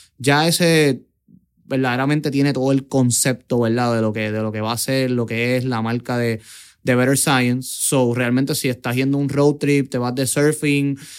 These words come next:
y estás pasando por ahí, que sé que hay mucha gente que pasa por ahí, es una calle súper transitada,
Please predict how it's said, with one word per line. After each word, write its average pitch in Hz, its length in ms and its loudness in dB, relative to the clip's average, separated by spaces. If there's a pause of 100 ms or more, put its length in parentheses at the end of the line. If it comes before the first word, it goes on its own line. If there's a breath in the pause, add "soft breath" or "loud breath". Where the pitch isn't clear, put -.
(160 loud breath)
y 131 140 -2
estás 120 220 -6
pasando 143 480 -2
por 143 140 0
ahí, 139 220 0
que 165 140 0
sé 123 160 -4
que 131 80 -2
hay 131 100 0
mucha 135 320 0
gente 143 260 -2
que 131 140 -2
pasa 123 300 -4
por 135 140 -2
ahí, 180 260 -2
es - 120 -8
una 131 160 -4
calle 135 200 -4
súper 139 280 -4
transitada, 160 760 0